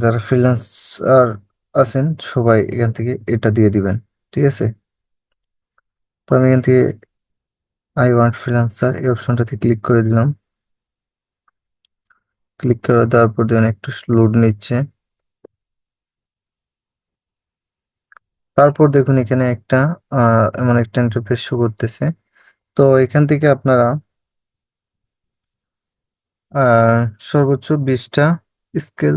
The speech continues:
অ্যাড করতে পারবেন, ঠিক আছে? তো বিশটা স্কিল মানে আপনাদের যাদের যেটা স্কিল নিয়ে কাজ করবেন সেটা দিয়ে দিবেন, একটু বুঝে দিয়ে দিবেন। তো এখান থেকে আমি দেখি আমার স্কিলগুলোর মধ্যে কি কি এখানে আছে।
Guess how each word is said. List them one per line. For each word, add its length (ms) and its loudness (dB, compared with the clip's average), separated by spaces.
অ্যাড 220 -2
করতে 320 -4
পারবেন, 340 2
ঠিক 140 -2
আছে? 180 -4
তো 80 -10
বিশটা 380 -2
স্কিল 300 -6
মানে 200 2
আপনাদের 460 2
যাদের 360 4
যেটা 320 0
স্কিল 300 -4
নিয়ে 160 -2
কাজ 180 0
করবেন 400 -2
সেটা 400 -2
দিয়ে 240 0
দিবেন, 280 -6
একটু 240 -12
বুঝে 320 2
দিয়ে 200 0
দিবেন। 260 -2
তো 80 2
এখান 260 0
থেকে 220 -2
আমি 240 2
দেখি 320 -4
আমার 260 2
স্কিলগুলোর 600 -2
মধ্যে 300 -4
কি 240 -12
কি 120 -8
এখানে 280 -4
আছে। 300 -4